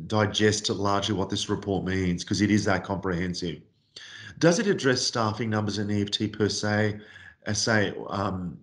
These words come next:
per se as per specific programs like Park and Prompt? I guess the answer, Clinton, will be categorically no, it doesn't. But it does, um, talk about increases of beds and models of care, as well as recruitment and retention. And this really is important for workforce.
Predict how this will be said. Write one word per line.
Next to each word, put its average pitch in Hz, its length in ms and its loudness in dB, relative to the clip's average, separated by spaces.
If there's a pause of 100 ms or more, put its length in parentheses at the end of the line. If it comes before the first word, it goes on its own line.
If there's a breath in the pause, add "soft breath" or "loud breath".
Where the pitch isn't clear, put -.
(140)
per 113 140 0
se 110 160 2
as 101 100 2
per 98 240 0
specific 101 500 -4
programs 98 560 0
like 90 180 -4
Park 98 300 -2
and 92 120 -8
Prompt? 135 340 -2 (380 loud breath)
I 113 80 2
guess 151 220 2
the 110 140 0
answer, 107 180 0
Clinton, 101 340 -4
will 95 100 -2
be 90 140 -2
categorically 92 720 0
no, 82 320 0
it 95 140 -6
doesn't. 85 360 0 (560 loud breath)
But 143 120 6
it 160 180 4
does, 160 420 0
um, 120 260 -2
talk 120 260 0
about 107 260 0
increases 113 500 -2
of 101 120 -4
beds 98 220 0
and 98 100 -6
models 101 260 -2
of 90 120 -10
care, 92 360 -4 (280 soft breath)
as 104 120 -2
well 123 180 2
as 117 120 0
recruitment 110 380 0
and 101 80 2
retention. 92 540 -2 (360 loud breath)
And 113 180 4
this 139 240 4
really 120 220 2
is 107 140 2
important 95 420 -2
for 98 140 0
workforce. 92 760 2